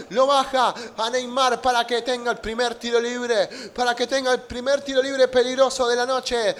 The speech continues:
A treinta y tres minutos del primer tiempo, dame uno, Tiaguito.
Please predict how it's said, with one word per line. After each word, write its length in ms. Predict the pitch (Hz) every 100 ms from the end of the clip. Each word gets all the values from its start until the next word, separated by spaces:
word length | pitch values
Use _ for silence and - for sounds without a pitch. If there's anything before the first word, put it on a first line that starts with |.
| 277 233
A 120 | 220
treinta 300 | 226 233 226
y 60 | 220
tres 260 | 269 262
minutos 400 | 233 254 254 233
del 100 | 220
primer 280 | 220 247 269
tiempo, 600 | 262 294 254 262 254 214 - 220 -
dame 340 | 196 262 262
uno, 240 | 262 240 220
Tiaguito. 680 | 214 202 - 180 151 117